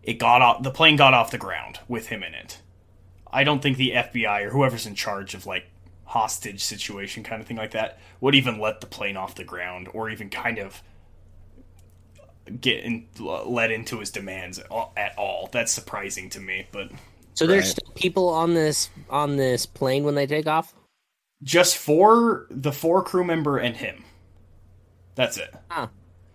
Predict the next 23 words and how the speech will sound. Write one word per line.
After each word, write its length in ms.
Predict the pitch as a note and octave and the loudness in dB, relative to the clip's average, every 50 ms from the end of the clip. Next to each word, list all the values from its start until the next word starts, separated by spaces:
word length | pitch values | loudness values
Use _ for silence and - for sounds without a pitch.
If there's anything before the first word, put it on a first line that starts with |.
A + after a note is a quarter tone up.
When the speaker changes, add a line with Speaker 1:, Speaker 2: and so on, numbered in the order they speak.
| _ _ - - - - - - - - - - - - - _ | _ _ -20 -20 -20 -20 -20 -20 -20 -20 -20 -20 -20 -20 -20 _
Speaker 1:
So 360 | - - - C#3+ C3 B2+ B2 | -12 -2 2 4 6 8 8
at 60 | B2+ | 8
Speaker 3:
I 40 | B2 | 6
Speaker 1:
seven 280 | - - - E3+ E3 - | 4 6 8 8 10 10
Speaker 3:
don't 160 | A#3 G#3+ F#3 | 10 8 8
think 240 | - G3+ F#3 - D#3 | 8 8 8 8 8
anyone, 640 | C#3+ C#3+ D3 C#3+ C#3 C3+ C3+ B2 A#2 A2+ G#2+ - - _ | 8 10 10 10 10 10 10 10 8 6 2 -2 -4 _
I 80 | - C3+ | 2 2
don't 120 | C#3+ D3+ | 2 2
think 160 | - F#3 D#3+ | 0 -2 -2
anyone 280 | E3 C#3+ D3 C#3 C3 B2 | 0 2 4 4 4 4
on 120 | B2 A#2+ | 4 4
the 140 | A#2 A2 G#2+ | 4 4 2
flight, 460 | - - - B2 A#2 A2+ A2+ G2+ - | 2 2 2 4 6 6 4 4 0
the 340 | - - - A2+ A#2 A#2+ A#2 | -4 -8 -6 -2 2 4 4
original 460 | A2 A2 A#2 A#2+ A2 A2 G#2 A#2 A2 | 6 8 6 6 4 4 2 2 2
flight 260 | G2+ - A#2 G#2 G#2 - | 4 4 4 4 4 2
that 60 | G#2 | -2
he 160 | G2+ A#2 A2+ | 0 2 2
went 160 | G#2+ A2 G#2+ | 4 4 2
on 140 | G#2 G2 F2+ | 2 -2 -4
to 200 | - - A2+ G#2+ | -6 -4 -4 -4
Seattle, 560 | - - A2+ G#2 G#2 G#2 G2+ A2+ A#2 A#2+ A#2 | -2 -2 -2 0 0 0 2 4 4 4 2